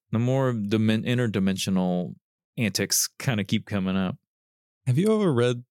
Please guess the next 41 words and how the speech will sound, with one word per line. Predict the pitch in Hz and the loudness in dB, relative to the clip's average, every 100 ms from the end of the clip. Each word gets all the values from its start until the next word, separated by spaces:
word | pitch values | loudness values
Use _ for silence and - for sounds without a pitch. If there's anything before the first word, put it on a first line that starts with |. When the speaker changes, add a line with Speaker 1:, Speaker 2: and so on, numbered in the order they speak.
| - | 0
Speaker 2:
The | 110 | 2
Long | 104 107 110 107 | 2 2 2 0
Earth? | 110 113 - _ _ _ - | 0 0 -4 _ _ _ -2
Speaker 1:
Mm-mm. | 98 95 90 87 104 _ _ _ - | -2 0 -2 -2 -8 _ _ _ -4
Speaker 2:
It's | 139 127 | -2 0
a | 107 | 0
whole | 101 | 0
thing | 98 101 | 2 2
where | 92 85 | 0 -2
it's | 82 - _ _ - | -4 -10 _ _ -6
m-, | - - 123 135 151 139 135 - | -2 2 4 2 -2 -6 -6 0
infinite | 131 113 117 110 | 0 2 0 2
Earths | 110 98 - - | 0 0 -4 -4
going | 117 98 95 | 0 0 0
off | 92 92 104 | -2 -2 -2
into | 95 95 - | 0 -2 0
Speaker 1:
Mm. | 95 113 107 98 | 2 2 2 0
Speaker 2:
time | 104 98 | 0 0
and | 95 | -2
space. | - 101 92 | -2 -2 -4
But, | - 110 - | -2 -2 0
um, | 104 98 104 - _ _ _ - | -2 -2 -6 -10 _ _ _ 0
there's | 117 104 95 | 2 2 2
one | 104 95 | 0 0
where | 92 | 0
they're, | 92 104 104 | 0 0 -2
like, | 104 98 - _ | -4 -6 -14 _
essentially | 113 - 120 98 101 | -2 2 2 2 0
Sasquatch | 90 98 90 - 98 101 - | 0 0 -2 -2 -2 -2 -2
people, | 107 - 117 117 _ _ _ | -4 -2 -2 -4 _ _ _
but | - 101 | -2 0
they | 95 | 0
have | 98 | 0
the | 90 | 2
ability | 87 98 107 104 | 2 0 0 -2
to | 107 | -4
teleport. | 104 95 95 101 107 107 - _ _ _ - | -4 -4 -4 -4 -4 -4 -8 _ _ _ -4
Speaker 1:
The | 107 98 | 0 2
Yeti, | 90 117 143 104 | 2 0 0 -2
too, | - - 175 110 90 | -2 0 2 4 2
also | 67 85 90 87 | 0 -4 -6 -8